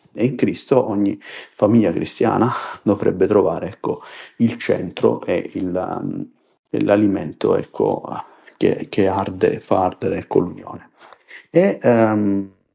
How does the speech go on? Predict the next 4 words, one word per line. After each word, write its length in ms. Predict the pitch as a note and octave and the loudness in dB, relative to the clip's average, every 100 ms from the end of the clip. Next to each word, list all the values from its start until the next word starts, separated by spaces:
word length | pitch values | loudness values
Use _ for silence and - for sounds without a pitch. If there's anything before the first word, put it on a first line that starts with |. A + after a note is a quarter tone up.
| _ | _
diciamo, 600 | - - D3 E3+ A2+ - _ - - | -14 -4 0 0 -2 -8 _ -20 -10
eh, 200 | G#2 - | -8 -6
ecco, 760 | - - - G#1+ G1+ - - _ - D#3 C3+ A#2 G#2+ - _ _ _ _ _ _ _ _ _ _ _ _ _ _ _ _ _ - - - _ | -10 -8 0 4 4 2 -6 _ -20 -10 -6 -6 -6 -16 _ _ _ _ _ _ _ _ _ _ _ _ _ _ _ _ _ -20 -20 -20 _
ehm, 640 | - A2+ G#2+ A2+ A#2 - | 2 2 4 0 -2 -4